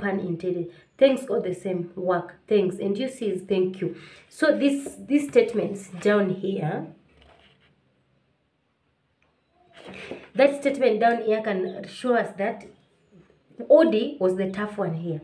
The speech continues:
And Odi now coming back to his senses and asking for forgiveness from the brother and sister by saying, "Thanks, all the same work. Thanks. And you sis, thank you."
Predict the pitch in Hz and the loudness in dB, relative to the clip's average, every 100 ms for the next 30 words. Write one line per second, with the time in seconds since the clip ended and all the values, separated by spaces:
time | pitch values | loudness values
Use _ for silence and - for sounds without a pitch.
0 | - - - - 220 240 294 294 262 254 | -12 -20 -14 -2 0 4 6 6 4 2
1 | 247 233 214 196 202 - 180 165 185 196 | 2 0 0 0 0 -2 -6 -4 -2 2
2 | 226 233 226 214 190 170 - 208 220 - | 2 2 -2 -4 -4 -4 -4 -2 -2 -2
3 | 214 196 208 - 180 208 202 208 202 - | -4 -2 -4 -4 -4 -4 -2 0 0 -2
4 | 175 165 160 208 233 247 175 170 214 214 | -2 -2 0 0 0 -2 -4 -4 -6 -2
5 | 220 214 - - 208 208 208 262 254 247 | -2 -2 -6 -4 4 6 6 4 4 2
6 | - - - _ _ - 285 240 - 220 | -4 -14 -20 _ _ 4 4 4 0 -2
7 | 196 180 196 190 175 165 233 277 - _ | -2 -4 -4 -4 -2 -4 -4 -8 -14 _
8 | 262 233 180 - - 202 208 277 - 240 | 6 6 6 -2 -4 -2 0 -2 -2 0
9 | 180 - - - 202 190 196 190 160 - | -2 -4 -10 0 2 2 -2 -2 -4 -4